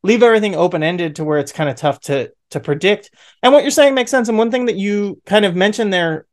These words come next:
uh, Joseph, and, and built up, and, and I don't think, um, you even necessarily said, but it was mentioned in the sit-down interview between Claudio and, and Kingston that I think is also part of the narrative of the match, which does make sense,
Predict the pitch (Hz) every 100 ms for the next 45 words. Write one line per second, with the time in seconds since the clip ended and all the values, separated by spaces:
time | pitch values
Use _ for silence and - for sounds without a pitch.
0 | _ 160 151 127 147 147 160 147 143 143
1 | 135 123 160 165 180 165 147 _ _ _
2 | - 160 156 165 165 - 170 156 156 139
3 | 131 120 - _ _ - 170 180 160 160
4 | 156 151 160 147 139 196 214 165 143 147
5 | 190 175 156 156 147 147 147 151 139 131
6 | - 165 143 139 143 147 143 139 120 180
7 | 208 170 143 139 131 131 131 131 120 135
8 | 120 143 156 185 _ _ _ 147 139 147
9 | 139 151 - 196 160 143 131 139 131 127
10 | 131 127 127 127 127 127 160 - - -
11 | 139 143 123 - 220 208 -